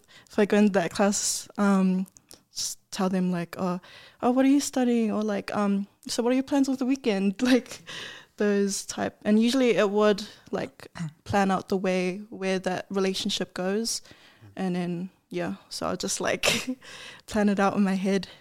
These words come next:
But I feel like I'm okay with not being in a room full of islanders.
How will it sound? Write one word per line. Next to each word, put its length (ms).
But 280
I 80
feel 220
like 360
I'm 200
okay 680
with 720
not 400
being 500
in 220
a 80
room 320
full 260
of 180
islanders. 680